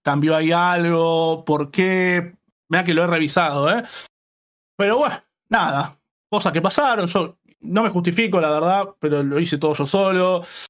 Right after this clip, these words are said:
sin ayuda de nadie, eh, con muchas cosas a la vez. Y bueno, nada, me tuve que comer ese, e-, e-, ese, ese pequeño garrón, que no dificulta la lectura del libro, pero sí no está bueno que, que, que haya tenido esos errores.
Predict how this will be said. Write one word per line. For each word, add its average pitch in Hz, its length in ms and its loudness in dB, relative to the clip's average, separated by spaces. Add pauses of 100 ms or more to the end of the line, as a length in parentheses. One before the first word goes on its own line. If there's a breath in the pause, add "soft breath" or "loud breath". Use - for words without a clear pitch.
(220)
sin 170 100 -2
ayuda 156 260 0
de 147 80 0
nadie, 175 920 2
eh, 143 120 -4
con 147 160 0
muchas 180 200 0
cosas 156 220 -2
a 160 60 2
la 185 100 2
vez. 254 240 -2 (400 soft breath)
Y 349 60 0
bueno, 185 480 -2
nada, 170 420 2
me 170 220 0
tuve 185 300 0
que 175 60 -2
comer 196 440 0 (920)
ese, 175 220 0
e-, 170 280 0
e-, 175 160 0
ese, 170 280 0
ese 180 160 0
pequeño 160 340 2
garrón, 190 640 0 (400 loud breath)
que 247 80 0
no 302 120 2
dificulta 240 760 0 (100)
la 175 220 2
lectura 175 320 2
del 190 140 0
libro, 240 260 2
pero 170 160 2
sí 185 320 0
no 170 120 2
está 170 180 0
bueno 170 260 0
que, 143 260 -2
que, 139 220 -4
que 139 380 -2
haya 151 180 0
tenido 151 240 0
esos 143 160 -6
errores. 170 500 0